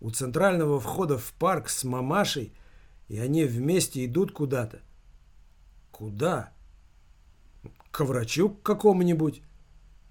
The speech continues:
Мамаша читает ей нотации, а Евланя терпеливо все выслушивает, а сама думает обо мне. Так же, как и я сейчас о ней.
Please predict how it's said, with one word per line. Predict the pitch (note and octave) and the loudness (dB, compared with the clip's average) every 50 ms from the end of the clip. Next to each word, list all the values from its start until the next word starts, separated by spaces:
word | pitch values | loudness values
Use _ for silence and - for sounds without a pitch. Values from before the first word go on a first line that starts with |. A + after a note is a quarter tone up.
| - - F2+ | -16 -10 -8
Мамаша | G#2+ A#2 B2+ E3+ A3+ A3+ - - A#2 | -6 -4 0 2 2 2 2 0 -2
читает | A2 - B2 A2 D3 C#3+ C3+ B2 A2+ A#2+ | -4 -6 -4 -2 0 0 0 0 -2 -2
ей | A#2+ B2 A#2+ | -2 -2 -2
нотации, | A2+ A2+ A#2 A2+ - D3+ F3+ G3+ G3 - - E3 D#3 C#3+ C3+ - - - - - - _ - - | -2 -2 -4 -2 0 2 2 2 2 0 0 0 0 -2 -2 -6 -10 -20 -20 -20 -20 _ -16 -10
а | G2 A2+ | -6 -4
Евланя | A#2 A#2 A2+ A#2 C3+ F3+ G#3 G#3+ F#3 A#2 A2+ | -4 -2 -2 2 4 4 4 4 4 2 2
терпеливо | - C#3 A#2+ - C3+ B2+ D3+ G3+ G3 D3+ A#2 | 0 -2 -2 -2 -2 0 2 2 2 2 0
все | - - D#3 D#3 C#3+ | 0 0 0 0 0
выслушивает, | C3 B2+ - B2 C3 E3+ F#3+ F3+ - D#3+ D3+ C#3+ - - - - - - - - - - - - - - - | 0 -2 -2 0 2 2 2 2 2 2 4 4 2 0 -4 -20 -20 -20 -20 -20 -20 -20 -20 -20 -20 -20 -18
а | - F2 F#2 | -14 -10 -8
сама | - - - A2+ A#2+ C3+ C#3+ D#3 D3+ A#2+ | -6 -4 -4 -2 -2 -2 0 -2 -2 -2
думает | A2 G#2 B2+ D#3 D#3 C#3+ C#3 C3+ C3 A#2 C3 | -4 0 2 2 2 4 2 0 0 -2 -4
обо | C3 B2 B2+ C#3+ C#3+ | -4 -2 0 0 2
мне. | D3 D3 C#3+ C3 A#2 G2+ - - - - - _ - - - - - - - - - _ - - - | 2 2 2 2 0 -4 -6 -10 -20 -20 -20 _ -20 -20 -20 -20 -20 -20 -20 -20 -20 _ -20 -10 -4
Так | - D3 E3 D#3+ D3 A2+ | 0 2 2 2 2 0
же, | A2 F#2 E2 - - - - - - - - - - - | -4 -8 -8 -14 -20 -20 -20 -20 -20 -20 -20 -20 -18 -12
как | - C#3 C3+ A#2 - | -8 -8 -4 -2 2
и | D3 | 4
я | D3 E3 E3+ D3+ | 4 6 4 4
сейчас | - - C3+ A#2 - D#3 C#3+ A#2+ - - - | 2 0 -2 0 0 2 2 0 -2 -6 -6
о | - C#3+ D3 | -4 -2 0
ней. | D3+ D#3+ D#3+ C#3+ A2+ - - | 2 2 2 2 0 -2 -6